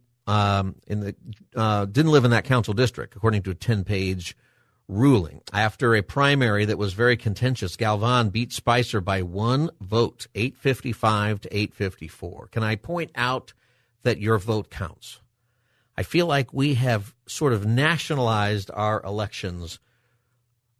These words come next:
in such a way that maybe we, we, we look at the presidency where, you know, a hundred and fifty million people are gonna vote. And we look at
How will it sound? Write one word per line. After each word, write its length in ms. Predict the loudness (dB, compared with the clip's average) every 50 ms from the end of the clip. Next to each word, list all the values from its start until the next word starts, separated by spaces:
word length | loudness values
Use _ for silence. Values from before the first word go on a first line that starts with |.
| _ _ -2
in 120 | -2 0
such 300 | 0 0 0 0 2 2
a 60 | 2
way 480 | 2 2 2 2 2 2 0 0 0 -2
that 240 | -2 -2 -4 -2 0
maybe 400 | 0 0 0 0 0 -2 -2 -2
we, 240 | 0 -2 -2 -4 -6 -10 -12 -8
we, 240 | -6 -6 -4 -6 -8 _ _ _ _ _ -12
we 220 | -10 -10 -8 -6
look 260 | -2 0 0 0 0
at 80 | -2 -6
the 80 | -6 -8
presidency 800 | -6 -2 0 2 2 2 2 2 2 0 0 0 0 0 0 0
where, 480 | 0 0 -2 -2 -2 -2 -4 -6 -8 _ _ _ _ _
you 100 | -12 -10
know, 80 | -10 -10
a 40 | -10
hundred 320 | -8 -4 -4 -2 0 0
and 140 | -2 -2 -4
fifty 360 | -4 -4 -4 -2 -2 0 0
million 360 | 2 2 2 2 0 -2 -2
people 280 | -2 -2 -2 -2 -4 -6
are 80 | -6 -6
gonna 220 | -4 -6 -6 -6
vote. 340 | -8 -8 -10 -12 -14 -18 _ _ _ _ _ _ _ _ _ _ _ _ _ _ _ _ _ _ _ _ -6
And 220 | -4 -2 0 0 2
we 100 | 2 2
look 240 | 2 2 2 2
at 220 | 2 2 0 0